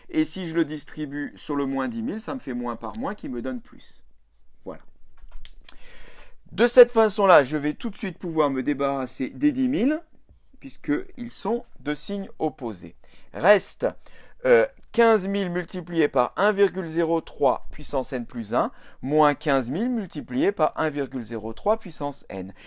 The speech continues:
J'ai du quinze mille ici, j'ai du quinze mille ici, on va donc factoriser par quinze mille.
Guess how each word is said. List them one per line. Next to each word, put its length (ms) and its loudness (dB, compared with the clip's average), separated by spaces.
J'ai 160 -2
du 120 -4
quinze 280 4
mille 120 -4
ici, 340 -4
j'ai 100 -4
du 140 -4
quinze 240 -6
mille 140 -6
ici, 260 -4
on 60 2
va 100 0
donc 160 -4
factoriser 580 -6
par 200 -4
quinze 260 -8
mille. 180 -18